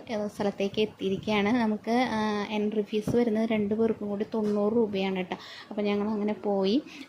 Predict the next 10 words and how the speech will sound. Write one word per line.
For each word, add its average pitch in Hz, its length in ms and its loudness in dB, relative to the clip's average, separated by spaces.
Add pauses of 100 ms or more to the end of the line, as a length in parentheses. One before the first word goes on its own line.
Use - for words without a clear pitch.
ആ, 202 260 2
ഡാമിലേക്കാണ് 208 800 2
ട്ടോ 190 100 -2
ആദ്യം 185 340 2
പോയത്. 190 320 4
ഡാമിൽ 208 480 2
വെള്ളമൊക്കെ 220 420 0
കുറവായതുകൊണ്ട് 220 720 0
അധികം 220 320 0
നമുക്ക് 220 300 -2